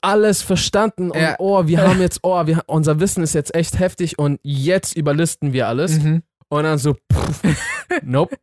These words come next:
Speaker 1: Deswegen
Speaker 2: Das
Speaker 1: ist
Speaker 2: sah
Speaker 1: alles
Speaker 2: auch
Speaker 1: passiert.
Speaker 2: voll so aus.
Speaker 1: Das sah todes so aus. Ich war auch kurz richtig sauer auf
Speaker 2: <laughs>
Speaker 1: Jonas und Martha. Ihr Vollidioten!
Speaker 2: <laughs>
Speaker 1: Ihr verur-, ah, okay, okay, alles gut. <laughs> Als das Auto so zum Stehen geblieben,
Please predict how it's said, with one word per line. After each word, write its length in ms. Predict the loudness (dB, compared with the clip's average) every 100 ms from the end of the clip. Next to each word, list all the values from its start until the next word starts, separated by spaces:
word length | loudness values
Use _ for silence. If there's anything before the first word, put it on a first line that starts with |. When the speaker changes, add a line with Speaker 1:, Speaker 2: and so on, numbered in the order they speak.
| _ _ -12 -8 -2
Speaker 1:
Deswegen 300 | 0 2 4
Speaker 2:
Das 60 | 4
Speaker 1:
ist 40 |
Speaker 2:
sah 60 | 6
Speaker 1:
alles 140 | 4 2
Speaker 2:
auch 40 |
Speaker 1:
passiert. 280 | 0 2 2
Speaker 2:
voll 240 | 2 2
so 180 | 0 0
aus. 440 | 2 0 0 -4 -8
Speaker 1:
Das 100 | -4
sah 140 | 0 2
todes 320 | 4 2 2
so 80 | 0
aus. 280 | 0 -2 -8 _ _ -4
Ich 120 | 0
war 100 | 2
auch 120 | 2 -2 _ -2
kurz 340 | 0 0 -2 -4 0
richtig 360 | 0 -2 -6 -6
sauer 360 | -2 0 0 0
auf 180 | 2
Speaker 2:
<laughs> 20 | 2
Speaker 1:
Jonas 380 | 2 2 2
und 160 | 2 2
Martha. 400 | 2 0 0 -2 -4 -8 _ _ -14 -8 -2
Ihr 120 | -2
Vollidioten! 840 | 0 0 2 4 4 4 4 4 4 0 -4
Speaker 2:
<laughs> 220 | -6 -2
Speaker 1:
Ihr 160 | 0
verur-, 380 | 2 2 2 0 -4
ah, 240 | -4 -4 -6
okay, 320 | -10 -6 -6
okay, 240 | -6 -6
alles 280 | -4 -4 -6
gut. 220 | -6 -2 0 -2 -4 -8 -6
<laughs> 540 | -4 -4 -8 -16 -16 -6
Als 160 | -4
das 140 | -2 -2
Auto 280 | -2 0 0
so 100 | 0
zum 160 | -2
Stehen 280 | -2 -2 0
geblieben, 380 | 0 0 -2